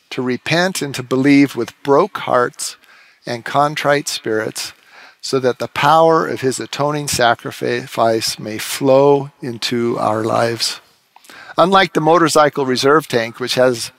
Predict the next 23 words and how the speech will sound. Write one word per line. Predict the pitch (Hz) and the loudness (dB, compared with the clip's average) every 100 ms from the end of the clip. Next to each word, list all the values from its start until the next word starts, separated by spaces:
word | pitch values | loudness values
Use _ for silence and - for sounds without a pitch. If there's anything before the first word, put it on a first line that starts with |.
| - | -10
a | 120 | 0
finite | 131 147 135 120 - | 2 4 4 2 -4
capacity, | 113 120 117 - - 107 110 _ _ _ _ _ _ _ | -4 0 2 0 -6 -10 -12 _ _ _ _ _ _ _
the | 120 | -2
blessings | 135 165 - 175 165 | 4 4 4 -2 -4
of | 123 117 | -6 -4
his | 131 120 | -4 -4
atonement | 113 - 143 143 147 - | -4 -2 0 0 -4 -8
are | 107 101 160 | -12 -10 -4
infinite | 180 - 190 185 190 - - | -4 0 0 0 -4 -10 -10
and | 120 | -10
eternal, | 117 117 120 110 113 107 _ _ _ - - | -8 -6 -6 -4 -6 -8 _ _ _ -20 -6
like | - 139 - | 0 2 4
a | 131 | 2
well | 127 156 185 202 190 | 4 6 6 6 6
of | 139 123 | 4 4
living | 147 180 180 165 | 4 4 0 0
water | 139 123 117 107 - _ _ _ _ | 2 2 2 -6 -16 _ _ _ _
springing | - - - 135 135 135 | -6 -4 -2 -2 -2 -2
up | 110 110 - 120 | 0 0 -6 -16
into | 107 101 - | -12 -10 -4
everlasting | 120 117 110 101 95 - 110 | -2 0 0 -2 -6 -8 -10
life. | 107 110 107 - - | -6 -6 -6 -8 -12